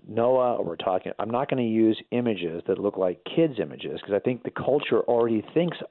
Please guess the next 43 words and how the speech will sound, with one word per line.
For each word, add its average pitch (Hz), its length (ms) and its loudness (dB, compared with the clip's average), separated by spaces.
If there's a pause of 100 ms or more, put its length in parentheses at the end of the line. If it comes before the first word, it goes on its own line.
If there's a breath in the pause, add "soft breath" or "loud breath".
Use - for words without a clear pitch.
(140)
that 104 100 2
we, 98 280 2 (280 loud breath)
we 123 100 4
are 104 120 4 (120)
foolish 131 360 4
to 107 100 0
believe 101 340 -2
this 90 160 -2 (140)
silliness 92 360 0 (140)
anyway. 104 560 0 (680 loud breath)
And 127 100 0
I 117 60 0
think 123 140 -2
that 120 120 2
gets 113 220 0
amplified 117 800 0
when 92 260 -4
you 90 120 -8 (140)
see 95 460 0
cartoonish 107 640 -2
figures 98 420 0
of 90 120 0
the 87 80 -10
devil 87 460 0 (460 soft breath)
or 90 160 0
cartoonish 101 580 -2
figures 95 320 0
of 95 120 2
anything 139 420 -2 (100)
in - 100 -12
Scripture, - 540 -6 (480 loud breath)
like - 160 -4
you're 95 100 -6
teaching 104 300 -4
it 98 60 -4
on 92 140 -6
a 87 60 -10
flannel 107 360 0
board. 80 320 -4
This 143 140 -4
is 170 100 2
not 165 160 0
a 147 60 2